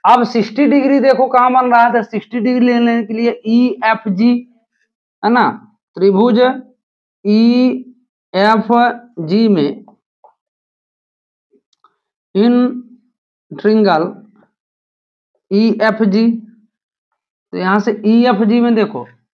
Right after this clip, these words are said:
लंब क्या है इसका, tan sixty equal लंब बटे आधार, यहाँ भी लिख सकते हैं। तो under root three इक्वल लंब इसका एट्टी सेवन और आधार इसका क्या कहलाएगा,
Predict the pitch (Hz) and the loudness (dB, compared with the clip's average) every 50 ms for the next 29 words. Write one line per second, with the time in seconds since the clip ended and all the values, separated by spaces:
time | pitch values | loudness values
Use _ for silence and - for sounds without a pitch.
0 | _ _ _ _ _ _ _ _ _ _ 143 151 156 180 214 233 240 240 226 202 | _ _ _ _ _ _ _ _ _ _ -6 -2 -2 0 2 2 0 0 0 0
1 | 240 240 240 240 233 208 - 214 220 220 220 220 - - - - _ _ _ _ | 0 2 2 2 0 -2 -2 -2 0 2 2 0 -2 -6 -12 -20 _ _ _ _
2 | _ _ - 180 185 196 202 220 226 214 214 214 214 202 - - - - - 220 | _ _ -2 0 0 0 0 0 -2 -4 -4 -6 -8 -10 -10 -12 -16 -8 -4 -2
3 | 226 226 220 208 - - - 190 175 165 165 175 - - - _ _ _ _ _ | -2 -2 -2 -4 -8 -8 -6 -4 -2 -2 -4 -4 -8 -12 -20 _ _ _ _ _
4 | _ _ _ _ _ _ _ _ _ _ _ _ _ _ _ _ - 160 175 196 | _ _ _ _ _ _ _ _ _ _ _ _ _ _ _ _ -10 -6 -2 0
5 | 208 208 208 202 214 208 214 214 220 214 208 208 185 180 190 196 196 196 185 170 | 0 2 2 2 0 0 0 0 0 0 0 0 0 0 0 0 0 -2 -2 -2
6 | 190 208 196 208 208 208 202 - 214 196 - - - 190 180 151 147 147 _ _ | -2 0 0 2 0 0 -2 -4 -8 -10 -10 -12 -16 -16 -16 -16 -18 -20 _ _
7 | _ _ _ _ _ _ _ _ _ - - - 175 170 175 180 190 208 220 220 | _ _ _ _ _ _ _ _ _ -14 -10 -6 -6 -4 -2 -2 -2 -2 -2 0
8 | 214 214 220 220 208 202 208 208 - - 214 226 226 226 208 208 - - 185 170 | 0 2 2 2 0 0 -2 -4 -4 -4 -2 0 0 0 -2 -4 -6 -4 -2 -2
9 | 170 185 202 - _ _ _ 170 180 196 202 208 208 196 196 190 202 - - 208 | -2 -4 -6 -10 _ _ _ -6 -4 -2 0 0 0 0 -2 -4 -6 -6 -6 -6
10 | 202 - 233 180 - - - 226 220 202 - 208 190 170 151 160 160 170 196 208 | -4 -4 -6 -8 -8 -8 -8 -8 -8 -6 -4 -4 -4 -4 -6 -6 -8 -8 -10 -14
11 | - _ _ _ _ _ _ _ - - 170 185 - 185 170 180 175 165 165 185 | -18 _ _ _ _ _ _ _ -4 -2 -2 0 0 2 0 2 2 2 2 2
12 | 208 220 226 - - - 220 214 220 220 214 214 214 202 202 196 202 196 202 202 | 2 0 0 -2 0 0 0 0 2 0 0 2 2 2 2 2 2 2 0 0
13 | 190 208 | -2 -4